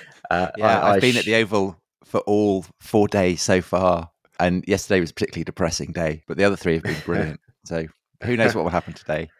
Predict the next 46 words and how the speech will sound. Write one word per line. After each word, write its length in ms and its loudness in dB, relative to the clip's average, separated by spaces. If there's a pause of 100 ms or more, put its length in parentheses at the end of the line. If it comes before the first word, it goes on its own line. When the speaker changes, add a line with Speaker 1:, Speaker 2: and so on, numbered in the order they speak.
(100)
Speaker 2:
You, 240 4
the 160 0
listener, 320 0
Speaker 1:
Who 180 2
Speaker 2:
will 200 6
know 340 0
by 160 0
the 80 -8
time 200 -2
you 80 -10
get 220 -4
this. 240 -14 (400)
Speaker 1:
I 80 4
won't 240 2
ask 320 0
you 160 -2
to, 220 -4
uh, 160 -4
to 140 -12
give 260 0
a 340 0
prediction 800 -2
because, 340 -6
uh, 180 0
one 200 4
of 100 2
us 160 -2
will, 180 2
will 140 2
end 140 2
up 120 0
with, 200 -2
with 120 0
egg 160 2
on 120 0
our 100 0
face. 340 2
So 180 0
in 60 0
the 80 2
interest 280 -4
of 80 -12
self-preservation, 680 2
I'll, 220 2
I'll 180 4
resist. 440 -4